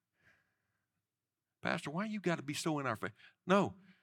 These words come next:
I'm talking to a spirit that torments you.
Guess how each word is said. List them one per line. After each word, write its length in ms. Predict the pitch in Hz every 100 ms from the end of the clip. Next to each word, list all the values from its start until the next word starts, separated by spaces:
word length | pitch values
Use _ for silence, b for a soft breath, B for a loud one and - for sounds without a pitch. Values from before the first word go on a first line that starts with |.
| b -
I'm 100 | 139
talking 460 | 135 180 185 185 170
to 200 | - 151
a 80 | 131
spirit 680 | - - - 180 180 143 -
that 180 | 127 -
torments 640 | 160 160 135 117 95 -
you. 320 | 113 92 -